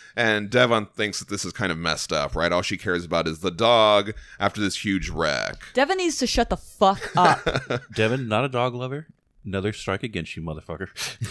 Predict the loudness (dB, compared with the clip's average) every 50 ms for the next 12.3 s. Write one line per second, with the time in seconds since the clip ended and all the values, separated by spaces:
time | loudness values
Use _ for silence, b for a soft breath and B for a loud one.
0 | B B B B B B B B 4 4 4 4 4 4 4 4 4 6 6 6
1 | 6 6 4 4 4 4 4 4 4 2 2 2 2 0 -2 -4 -2 -2 0 0
2 | 2 0 0 -2 -2 -2 -2 -2 -4 -4 -2 0 0 0 0 0 -2 -2 0 0
3 | 0 2 0 0 -2 -2 -4 -4 -2 -2 -2 -2 -2 -4 -8 -10 -4 -2 0 2
4 | 2 2 0 -2 -4 -4 -6 -6 -6 -6 -4 -2 2 4 6 6 6 4 2 -4
5 | -10 -4 0 2 2 4 2 0 0 0 0 0 0 -2 -6 -6 -6 -6 -6 -4
6 | -4 -6 -6 -4 -4 -4 -4 -4 -6 -6 -6 -4 -4 -4 -2 -2 -2 -2 -2 -2
7 | -4 -6 -6 -6 -8 -4 0 2 2 2 2 0 -2 -6 -2 0 0 2 2 2
8 | 2 2 2 2 2 -2 -4 -6 -8 -8 -8 -8 -8 -6 -6 -4 -2 -2 -2 -2
9 | -2 0 0 2 2 2 0 0 0 2 2 2 0 -4 -10 -10 -8 -6 -4 -4
10 | -4 -6 -8 -10 -12 -6 -2 0 2 4 2 2 2 0 -2 -2 -2 -4 -4 0
11 | 0 0 0 0 -2 -4 -8 -8 -10 -8 -6 -4 -4 -4 -4 -4 -4 -6 -6 -6
12 | _ -4 -4 -4 -4 -6